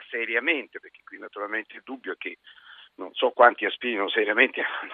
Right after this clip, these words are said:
a diventare sindaci a Napoli al posto di De Magistris, ma lasciamo stare. Uno che aspiri seriamente a una, a, a un obiettivo del genere, la prima cosa che fa, prende il telefono,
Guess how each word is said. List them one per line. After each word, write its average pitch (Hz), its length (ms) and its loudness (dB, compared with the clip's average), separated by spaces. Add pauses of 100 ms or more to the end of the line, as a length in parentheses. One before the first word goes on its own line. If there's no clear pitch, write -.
(160)
a - 320 -4
diventare 110 580 4
sindaci 131 380 -2
a 139 40 4
Napoli - 400 4
al 165 100 0
posto - 320 -4
di 98 100 -8
De 95 60 0
Magistris, 120 460 0
ma 98 120 -2
lasciamo 104 380 0
stare. - 320 -4 (380)
Uno 208 180 8
che 160 140 6
aspiri 156 400 0
seriamente 139 680 2 (600)
a 135 120 10
una, 139 220 6
a, 120 160 4 (200)
a 123 100 -2
un 127 120 -4
obiettivo 123 440 -4
del 120 160 -2
genere, 113 200 0
la 143 40 0
prima 196 260 -6
cosa 120 280 0
che 107 100 -2
fa, 85 220 0
prende 151 320 0
il 120 140 -4
telefono, 123 580 -2